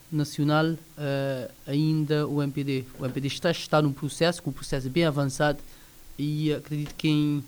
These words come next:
em breve, em breve, em breve mesmo, teremos, eh, todos os candidatos para a Praia, para São Vicente, para São Nicolau, para o Sal.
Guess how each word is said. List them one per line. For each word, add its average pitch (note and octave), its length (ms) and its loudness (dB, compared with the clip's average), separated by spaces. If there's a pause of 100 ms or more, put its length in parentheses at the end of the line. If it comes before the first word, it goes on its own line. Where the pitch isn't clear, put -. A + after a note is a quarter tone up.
em D3 120 0
breve, D#3 400 4
em D3+ 60 6
breve, F3 340 6
em D#3+ 80 6
breve F3+ 340 4
mesmo, D#3+ 420 0 (380)
teremos, D#3 580 0 (240)
eh, D3 200 -4 (120)
todos G3 280 10
os F3 120 0
candidatos D#3 580 4 (280)
para B2+ 140 2
a - 20 0
Praia, D#3+ 540 8
para D3 180 -2
São B2+ 220 0
Vicente, D3+ 480 2
para D3 120 0
São - 220 -2
Nicolau, C#3 400 2
para D3 180 -2
o C#3+ 60 -4
Sal. E3 300 2